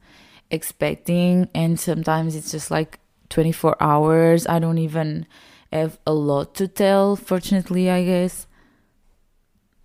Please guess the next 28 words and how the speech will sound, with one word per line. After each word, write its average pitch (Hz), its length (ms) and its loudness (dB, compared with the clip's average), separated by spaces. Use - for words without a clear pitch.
So 170 840 2
usually 208 500 4
in 185 140 4
the 170 80 2
past, 156 380 -2
every 165 240 0
time 165 320 2
I 165 120 2
went 160 380 0
on 160 160 -4
a 156 120 -2
trip, 226 420 -2
on 185 160 2
a 175 80 0
holiday, 175 680 2
I 170 140 2
would 165 180 0
record 156 380 0
a, 160 100 2
uh, 151 440 0
I 175 100 2
would 170 160 2
record 165 400 0
an 160 140 -2
episode 202 560 -2
about 196 380 -2
that, 190 560 -2
but 165 640 -6